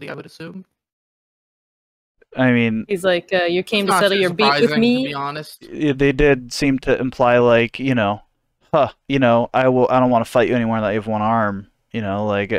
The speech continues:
Speaker 2: I, I don't wanna settle things with a dude with one arm. You know, sort of implying, like, maybe we did used to fight,
Speaker 1: Um,
Speaker 2: but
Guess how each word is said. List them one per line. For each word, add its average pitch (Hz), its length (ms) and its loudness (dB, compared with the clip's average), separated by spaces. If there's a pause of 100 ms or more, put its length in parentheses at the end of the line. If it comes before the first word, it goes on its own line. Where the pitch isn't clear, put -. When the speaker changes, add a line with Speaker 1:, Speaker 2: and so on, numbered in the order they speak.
(240)
Speaker 2:
I, 107 260 2
I - 20 0
don't 110 180 0
wanna 107 180 -4
settle 107 320 0
things 101 360 -6
with 98 200 -6
a 101 40 -6
dude 101 220 -6
with 95 180 -6 (160)
one 110 160 -4
arm. 95 360 -4 (1080)
You 107 80 -14
know, 98 260 -6 (220)
sort 104 260 -6
of 95 100 -8
implying, 98 540 -4
like, 95 440 -6
maybe 107 240 -4
we 101 180 -6
did 98 220 -2
used 92 220 -10
to 110 40 -10
fight, 95 300 -4
Speaker 1:
Um, 156 80 -12
Speaker 2:
but 98 180 -6